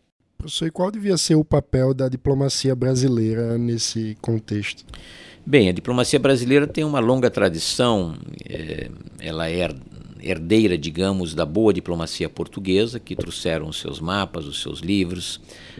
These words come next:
Speaker 2: as suas técnicas. Portugal, como país pequeno,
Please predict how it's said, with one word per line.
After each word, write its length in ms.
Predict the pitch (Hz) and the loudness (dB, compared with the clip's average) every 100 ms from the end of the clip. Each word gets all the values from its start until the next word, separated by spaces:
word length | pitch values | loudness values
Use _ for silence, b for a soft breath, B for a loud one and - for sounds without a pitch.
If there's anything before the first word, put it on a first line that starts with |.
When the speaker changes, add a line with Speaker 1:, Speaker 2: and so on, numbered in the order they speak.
| B | B
Speaker 2:
as 120 | - | -12
suas 240 | - - - | -8 -6 -4
técnicas. 400 | 104 101 87 - | 0 0 -2 -8
Portugal, 460 | - - 104 113 | -8 -6 2 2
como 200 | 107 107 | 2 -4
país 500 | 92 98 87 85 - | -4 0 0 0 -4
pequeno, 720 | - - - - 113 107 87 | -10 -14 -8 -2 2 2 -2